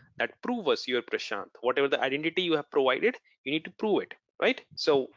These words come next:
the common forms of authentication is your passwords that you use in order to get into the system. So authentication could be, it could be either yes or no. I mean, outcome of authentication, what would be the, the res-, outcome? It would be,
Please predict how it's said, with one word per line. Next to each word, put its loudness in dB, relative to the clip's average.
the -2
common 0
forms 0
of 0
authentication -4
is -4
your 2
passwords -2
that -6
you -6
use -4
in -4
order 0
to -6
get -2
into -4
the 2
system. -6
So 0
authentication -2
could -2
be, 0
it -6
could -4
be 2
either 4
yes 2
or 4
no. -2
I -4
mean, -2
outcome 2
of 0
authentication, 0
what 2
would -6
be -2
the, -8
the 2
res-, -2
outcome? 0
It -10
would -4
be, -2